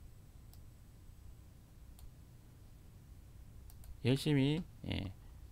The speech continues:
인공지능 기왕에 나온 거, 어, 열심히 끝까지 파는 사람도 계셔야겠죠. 박사님도 계셔야 할 거고. 그런 많이 배우신 분들이, 예,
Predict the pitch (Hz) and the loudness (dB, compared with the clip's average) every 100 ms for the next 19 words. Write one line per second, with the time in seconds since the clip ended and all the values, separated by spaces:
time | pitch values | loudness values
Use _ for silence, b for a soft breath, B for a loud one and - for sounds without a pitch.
0 | - - - - - - - - - - | -12 -12 -12 -14 -14 -14 -14 -12 -14 -12
1 | - B B B B - - 147 156 165 | -12 B B B B -2 10 12 12 12
2 | 160 151 131 143 165 - - - 139 170 | 12 12 12 10 6 -2 -2 12 12 12
3 | 175 120 95 117 131 113 98 - - 92 | 12 12 12 12 12 12 12 4 2 6
4 | 90 92 - - - - - - b b | 6 4 -2 -12 -14 -14 -14 -14 b b
5 | b b - - 143 165 170 151 131 - | b b -2 10 12 12 12 12 12 8
6 | 185 202 180 - 190 185 185 156 117 - | 12 12 12 12 12 12 12 10 10 10
7 | 110 160 123 90 - 110 131 160 143 104 | 10 12 10 10 4 4 6 10 10 8
8 | 95 98 - 110 - - 98 101 - b | 6 6 8 6 4 0 -2 -4 -6 b
9 | b b - - 139 147 139 135 - - | b b 0 10 12 12 12 10 4 -2
10 | - 87 104 127 147 156 160 156 147 113 | 0 4 8 10 10 10 8 8 6 6
11 | 104 95 92 92 92 - - - - - | 6 4 4 4 2 -2 -10 -12 -8 -6
12 | - | -6